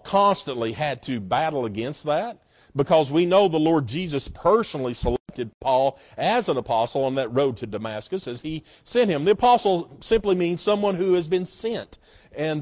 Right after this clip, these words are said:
that's what the Lord did for Paul. He sent Paul. And so they claimed that he was only a, an evangelist and he taught easy believism, that all you had to do was say a few words and be,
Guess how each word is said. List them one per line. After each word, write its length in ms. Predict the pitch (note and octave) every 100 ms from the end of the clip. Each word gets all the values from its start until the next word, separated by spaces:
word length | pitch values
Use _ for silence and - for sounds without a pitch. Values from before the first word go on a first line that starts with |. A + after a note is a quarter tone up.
| -
that's 300 | E3+ G3 -
what 340 | F#3 C3 -
the 80 | D3
Lord 520 | D3 D3 D#3 B2+ A#2+
did 380 | D3 G#3+ D#3 D#3+
for 140 | E3
Paul. 340 | E3 G3 G#3 D#3+
He 120 | F#3
sent 440 | - A#3 C4 G#3
Paul. 480 | - C#4+ D4 A#2 - _ - - - -
And 240 | F3 F#3
so 160 | A3 G#3+
they 180 | B3+
claimed 400 | D4+ G#3+ A3+ A3+
that 120 | F#3+ F3
he 100 | G#3
was 160 | E3+
only 300 | F3 F#3 E3+
a, 160 | C#3 A#2+
an 160 | B2+ B2
evangelist 920 | G2 C3 E3 D#3+ A2+ A2+ B2+ C#3+ -
and 180 | A#2+ A2+
he 120 | D3
taught 360 | - D3 C3+ -
easy 440 | C3 F3 G3+ G3+ A3+
believism, 920 | F3 C3 B2+ C3+ G2 F2 E2 G2+ F3 _ _ _
that 100 | A2
all 160 | B2+ E3
you 120 | D3
had 80 | E3
to 100 | C#3+
do 160 | C#3
was 140 | D3 C3
say 160 | D#3
a 60 | D3+
few 200 | - D3+
words 360 | C3 C#3+ D3+ B2
and 100 | A#2+
be, 220 | D3